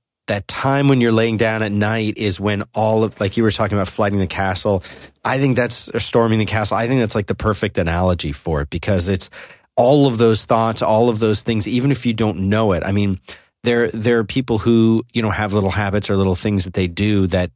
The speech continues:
that sort of start to come out at nighttime when they're supposed to be relaxing, when they're supposed to be winding down, when they're supposed to be feeling tired, and, like, this is the nice time to do it,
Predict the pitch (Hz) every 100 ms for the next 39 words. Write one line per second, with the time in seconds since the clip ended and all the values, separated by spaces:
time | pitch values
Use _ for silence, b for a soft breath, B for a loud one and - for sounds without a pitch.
0 | - 101 - 120 101 82 - 107 110 -
1 | - - 95 95 98 98 - _ _ _
2 | - 107 117 104 95 - 101 95 98 95
3 | 92 92 - 110 101 - 98 95 90 90
4 | 90 98 107 - 92 87 85 - 87 95
5 | - 90 92 87 85 92 98 120 113 98
6 | 87 87 - - 92 - 95 90 101 98
7 | 98 92 B B B - 160 196 165 107
8 | 104 101 - 98 117 98 104 101 101 -
9 | 104 101 95 135 156 113